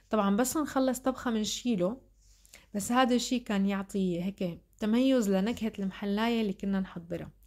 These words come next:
هون أنا بنفس الوقت حضرت كاسات تشيز كيك، لكن ما نزلت لكم الطريقة بالتفصيل مشان ما يطول كتير الفيديو، لكن إذا حبيتوا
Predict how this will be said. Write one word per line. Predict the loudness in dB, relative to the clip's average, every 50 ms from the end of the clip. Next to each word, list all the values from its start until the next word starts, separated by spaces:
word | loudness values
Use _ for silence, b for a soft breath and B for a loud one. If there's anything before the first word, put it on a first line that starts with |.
| B B B B B B B 0
هون | 0 0
أنا | 2 2 2
بنفس | 2 2 2 2 2 0 0 2
الوقت | 2 2 2 0 -2 -4
حضرت | -4 -2 0 0 0 0 -2 -4 -8 -14 -10 -6 -4 -4 -4 -2
كاسات | -4 -4 -2 -2 -2 -2 -2 -2
تشيز | -4 -4 -4 -4 -2 -2 -2 -4 -4
كيك، | -4 -2 0 0 0 -2 -2
لكن | -2 -2 -2 -4 -4 -2 -2 0 0 0 0 0 -2 -4 -6 -8 -12 B B B B B B B B B B 2
ما | 2 4 4
نزلت | 4 4 4 2 0 -2 -2 -6
لكم | -6 -2 -2 -2 -2
الطريقة | -2 -2 -2 -2 -2 -2 -2
بالتفصيل | -4 -4 -6 -6 -8 -8 -6 -6 -2 0 0 0 0 0
مشان | -2 -2 -2 -2 -2
ما | 0 0
يطول | 0 -2 -2 -2 -4 -4
كتير | -4 -6 -4 -2 0 0 2
الفيديو، | 0 0 0 -2 -2 0 2 2 2 4
لكن | 4 2 0 0 -2 -4 -4 -2 -2
إذا | 0 0 0
حبيتوا | 0 0 0 0 0 2 4 6 6 6 4 2 0 -2 -2